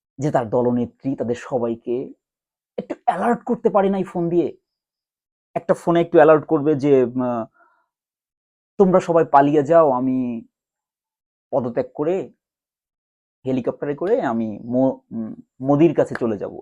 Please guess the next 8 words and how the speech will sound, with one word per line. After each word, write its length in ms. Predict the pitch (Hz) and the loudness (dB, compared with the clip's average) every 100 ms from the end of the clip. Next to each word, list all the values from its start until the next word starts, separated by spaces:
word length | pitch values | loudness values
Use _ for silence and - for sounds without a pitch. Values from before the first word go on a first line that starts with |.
| - | -10
তো 160 | 135 - - - - - _ _ | -10 -10 -18 -20 -20 -20 _ _
তোমরা 240 | 208 185 175 | 8 10 12
এর 140 | 160 | 12
আগে 320 | 139 135 139 | 10 8 2
কোথাও 540 | 135 123 127 113 110 107 _ _ 143 | 0 -4 0 0 0 -6 _ _ -2
পালানোর 340 | 131 123 117 101 | 2 2 0 -4
ব্যবস্থা 380 | 95 98 - | -8 -12 -20
করো 300 | - 110 147 | -12 -10 -10